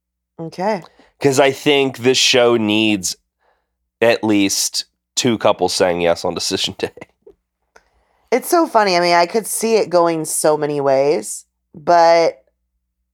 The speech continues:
Speaker 1: I'm gonna just guess no right
Speaker 2: Who
Speaker 1: now.
Speaker 2: says no? Both?
Speaker 1: Yeah.
Speaker 2: Okay.
Speaker 1: I feel like they're just, like, tired.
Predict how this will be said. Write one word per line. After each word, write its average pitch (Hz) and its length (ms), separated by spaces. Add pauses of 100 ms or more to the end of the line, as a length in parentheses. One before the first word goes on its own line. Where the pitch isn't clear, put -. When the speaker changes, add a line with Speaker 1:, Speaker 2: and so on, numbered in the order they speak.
(600)
Speaker 1:
I'm 175 180
gonna 381 200
just 370 300
guess 277 340
no 165 540 (360)
right 131 200
Speaker 2:
Who 120 60
Speaker 1:
now. - 60
Speaker 2:
says 92 320
no? 82 240 (480)
Both? 107 500 (920)
Speaker 1:
Yeah. 170 400 (520)
Speaker 2:
Okay. 101 320 (380)
Speaker 1:
I 214 100
feel 240 220
like 247 200
they're 240 140
just, 220 260
like, 196 240
tired. 139 600